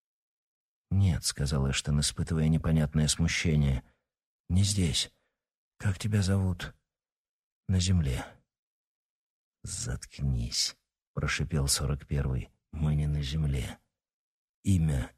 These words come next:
это все, что у тебя есть на этой чертовой планете. Держи его при себе, понял?» Эштон кивнул, настороженно глядя на него.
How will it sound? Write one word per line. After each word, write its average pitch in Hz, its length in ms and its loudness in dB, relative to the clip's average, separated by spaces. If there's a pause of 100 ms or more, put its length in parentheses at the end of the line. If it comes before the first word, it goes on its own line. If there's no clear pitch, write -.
это 80 200 -6
все, - 340 2
что - 260 0
у 76 80 0
тебя 71 340 -2
есть 76 440 0
на 65 160 -2
этой 67 180 -10
чертовой 69 560 -6
планете. 73 520 -2
Держи 80 360 0
его 87 240 2
при - 180 0
себе, 69 380 0
понял?» 80 480 0 (1600)
Эштон 110 420 6
кивнул, 107 720 10 (300)
настороженно 98 840 8
глядя 85 380 4
на 73 100 4
него. 71 400 2